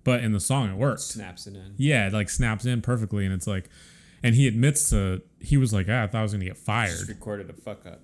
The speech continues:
Speaker 1: Yeah, like, "You recorded a fuck up, I thought I was gonna get fired, and then they fucking used it and pressed it to album." And it's like, that's kinda, like, what this album seems like to me. Like,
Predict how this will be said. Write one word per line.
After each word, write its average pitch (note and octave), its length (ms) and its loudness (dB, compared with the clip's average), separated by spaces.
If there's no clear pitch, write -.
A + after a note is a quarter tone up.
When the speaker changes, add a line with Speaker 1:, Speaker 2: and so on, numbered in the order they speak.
Speaker 1:
Yeah, G#2+ 460 4
like, G2+ 160 -2
"You G#2+ 100 4
recorded D3+ 320 2
a - 20 -2
fuck B2+ 300 0
up, A2 260 0
I A2+ 120 0
thought C3+ 160 0
I - 20 2
was B2 100 0
gonna A#2+ 120 -2
get A2 100 -2
fired, G2+ 380 -2
and A2 180 0
then G#2+ 80 0
they G2+ 100 0
fucking G2+ 360 -4
used G#2+ 240 0
it F#2 80 -2
and F2+ 120 -6
pressed - 340 -4
it - 180 -6
to - 120 -4
album." A#2 480 2
And G#2+ 160 0
it's G2 200 -2
like, G2 340 -2
that's C#3 260 4
kinda, E3 260 4
like, C3 180 2
what F#2 240 0
this G#2+ 420 2
album C3+ 340 0
seems C#3 320 0
like C3 140 -2
to - 100 -8
me. B2+ 240 2
Like, G2 380 -2